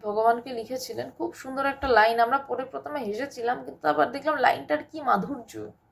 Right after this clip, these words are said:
"সরল হৃদয় ঈশ্বর টপ করিয়া প্রতিভাত হয়।" আমি আবার লাইনটা বলছি, "সরল হৃদয় ঈশ্বর টপ করিয়া প্রতিভাত হয়।" কি মাধুর্য ভরা একটা লাইন, শুনলে হয়তো মনে হবে এটা কি লাইন, তারপর একটু ভাববেন,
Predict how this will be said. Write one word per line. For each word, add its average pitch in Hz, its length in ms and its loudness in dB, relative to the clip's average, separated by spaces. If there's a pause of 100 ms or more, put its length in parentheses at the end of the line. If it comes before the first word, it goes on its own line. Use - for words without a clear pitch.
(720)
"সরল 277 560 6
হৃদয় 233 340 4
ঈশ্বর 240 440 -2 (140)
টপ 233 280 2
করিয়া 226 340 0
প্রতিভাত 202 640 -4
হয়।" 196 340 -6 (480)
আমি 208 160 0
আবার 214 260 10
লাইনটা 214 380 -2
বলছি, 202 480 -8 (380)
"সরল 220 600 4
হৃদয় 202 520 4 (220)
ঈশ্বর 233 420 -6 (180)
টপ 139 140 -2 (140)
করিয়া 233 340 2
প্রতিভাত 208 560 -4
হয়।" 196 300 -2 (720)
কি 302 420 4
মাধুর্য 262 560 2
ভরা 240 220 2
একটা 233 240 -2
লাইন, 214 240 -2
শুনলে 269 340 -4
হয়তো 294 280 2
মনে 285 200 -2
হবে 285 300 4
এটা 294 180 -2
কি - 160 -8
লাইন, 185 300 0 (200)
তারপর 262 300 -2
একটু - 280 -6
ভাববেন, 240 440 -2